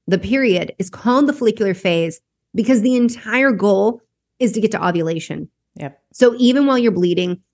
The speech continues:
Speaker 1: that's just what your uterus is doing. Your ovaries are already on that egg-making agenda. And we, so when we test for fertility, two to four, days two to four of your period is when we're going to test.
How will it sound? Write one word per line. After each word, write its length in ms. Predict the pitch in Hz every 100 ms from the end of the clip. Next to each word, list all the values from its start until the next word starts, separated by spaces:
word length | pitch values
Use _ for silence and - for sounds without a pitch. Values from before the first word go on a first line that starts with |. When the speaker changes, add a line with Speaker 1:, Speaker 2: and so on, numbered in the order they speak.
| _
Speaker 1:
that's 240 | - 254 -
just 160 | 320
what 160 | 359 -
your 100 | 226
uterus 560 | 156 170 226 180 175 170
is 140 | 160
doing. 320 | 147 135 - - _ _ _ -
Your 160 | 262
ovaries 460 | 247 277 285 285 262
are 140 | 240 233
already 360 | 214 233 226 226
on 300 | 190 190 185
that 180 | 175 175 175
egg-making 580 | 185 175 180 185 175
agenda. 580 | 165 170 170 180 277 320 -
And 220 | 190 185 -
we, 360 | 185 220 254 -
so 120 | - 214
when 200 | 220 220
we 140 | 254
test 400 | 240 202 240 -
for 220 | - 190
fertility, 720 | 185 180 - 370 240 185 185 - _ _ -
two 180 | - 302
to 60 | 294
four, 500 | 302 302 196 165 - _ _ _ _
days 380 | 220 247 269 247
two 320 | - - 277 302
to 80 |
four 520 | 294 294 240 175 165 - _ _
of 240 | 220 254 226
your 180 | 233 214
period 640 | - 311 277 185 165 170 -
is 180 | 190 185
when 340 | 185 233 262
we're 120 | 262
going 240 | 233 220 214
to 140 | 214
test. 720 | 185 - 170 226 330 - -